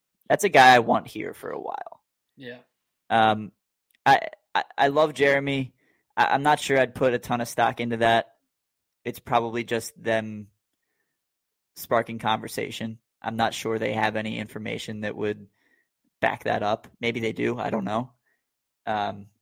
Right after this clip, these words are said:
Speaker 1: that's not a knock on them. It's just, uh, I, I, I don't know. I, I, I don't want him to be traded.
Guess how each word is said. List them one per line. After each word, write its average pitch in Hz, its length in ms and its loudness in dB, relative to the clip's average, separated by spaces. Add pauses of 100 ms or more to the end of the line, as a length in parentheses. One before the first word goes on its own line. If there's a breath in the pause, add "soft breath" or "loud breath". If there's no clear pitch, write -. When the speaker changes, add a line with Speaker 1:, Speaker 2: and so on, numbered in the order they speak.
Speaker 1:
that's 117 200 -10
not 110 140 -2
a 107 60 -6
knock 110 280 -4
on 127 140 -4
them. 147 260 -4
It's - 120 -16
just, - 280 -14 (1080)
uh, 113 360 2 (400)
I, 113 300 4 (100)
I, - 80 4
I 247 40 8
don't 269 140 2
know. 226 100 6
I, 107 160 2
I, 82 200 2 (1120)
I 139 80 8
don't 147 160 6
want 143 120 4
him 220 80 -6
to 127 80 -2
be - 100 -12
traded. - 380 -10